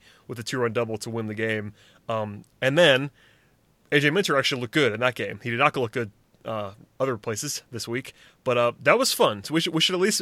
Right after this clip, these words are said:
outline that. It's been a while, and, um, I know that was, I guess, it feels like an, like, like a lifetime ago, but that,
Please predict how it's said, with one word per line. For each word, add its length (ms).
outline 440
that. 360
It's 140
been 120
a 40
while, 460
and, 240
um, 420
I 40
know 100
that 100
was, 140
I 80
guess, 160
it 120
feels 160
like 100
an, 100
like, 200
like 120
a 40
lifetime 400
ago, 240
but 220
that, 260